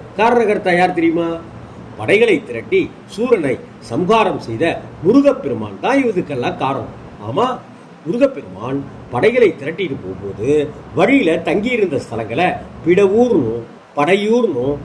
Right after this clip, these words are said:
அழைத்து வந்ததாக புராணங்கள்லாம் சொல்லுது. அப்படி தன் படையினரோட முருகப்பெருமான் இங்கே தங்கியிருந்தார்கிற பெருமையும் வலிமையும் கொண்டு திகழ்கிறது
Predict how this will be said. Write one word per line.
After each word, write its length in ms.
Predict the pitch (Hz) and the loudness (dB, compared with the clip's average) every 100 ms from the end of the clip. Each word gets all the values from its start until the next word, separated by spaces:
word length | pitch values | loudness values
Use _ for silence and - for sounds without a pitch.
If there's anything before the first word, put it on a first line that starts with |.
| - 156 | -8 0
அழைத்து 360 | 175 233 - | 0 0 -2
வந்ததாக 500 | 147 120 110 113 185 - | -6 -4 -6 -4 -4 -4
புராணங்கள்லாம் 600 | 165 190 160 110 95 151 - | 0 2 2 -2 -4 -6 -6
சொல்லுது. 160 | 107 104 - - - | -8 -8 -14 -20 -4
அப்படி 460 | 135 - 139 117 113 - - - | -2 -2 -2 -2 -4 -10 -6 0
தன் 220 | 190 143 - | 0 -2 -4
படையினரோட 640 | 143 214 247 202 120 101 101 110 - - 147 | 0 0 2 0 -2 -6 -12 -14 -14 -10 2
முருகப்பெருமான் 840 | 220 285 285 - 208 185 101 - - - - | 4 4 2 0 -10 -8 -8 -8 -12 -14 -6
இங்கே 200 | 233 233 | 2 2
தங்கியிருந்தார்கிற 960 | - 147 175 202 180 170 170 180 220 151 | 2 -4 2 2 2 2 2 2 2 0
பெருமையும் 480 | 131 151 135 123 120 | -2 0 0 -2 -2
வலிமையும் 560 | 135 185 196 190 233 | 0 4 6 4 2
கொண்டு 260 | 165 139 120 127 | 0 -2 -4 -4
திகழ்கிறது 680 | 135 147 120 117 110 117 | -2 0 0 -2 -2 -4